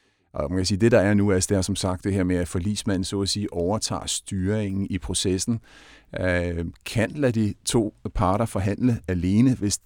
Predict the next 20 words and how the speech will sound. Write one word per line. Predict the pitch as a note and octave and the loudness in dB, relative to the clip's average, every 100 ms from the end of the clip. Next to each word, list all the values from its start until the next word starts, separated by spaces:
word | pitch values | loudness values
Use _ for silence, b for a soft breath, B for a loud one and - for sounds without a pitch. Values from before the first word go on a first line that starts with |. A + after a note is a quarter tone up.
| - | -4
der, | G2+ F2+ - _ - | 0 0 -4 _ -8
øh, | F#2 E2 | -6 -4
i | G2 | -4
hans | E2+ A#2 A2 | 0 2 2
optik | G2 - A2+ G2+ | 0 0 0 0
er | E2 | -2
et | F2+ | -2
formål | - G2 A2 E2 | -2 -2 0 -2
med | E2+ | -2
det. | E2 G#2 F2+ - | 0 -2 -2 -4
Ellers | G#2+ G#2 A#2+ | -2 0 -2
så | - | -2
kan | G#2+ G#2+ | -2 0
han | F2+ | 0
også | F#2 - | 0 -2
snakke | F#2+ F#2 - | -4 -4 -2
med | F#2+ | -2
dem | G2 | -2
separat | G2 F#2 D2+ D#2+ F#2+ C2 | -4 -4 -2 0 0 -2
og | - F#2+ | -2 -2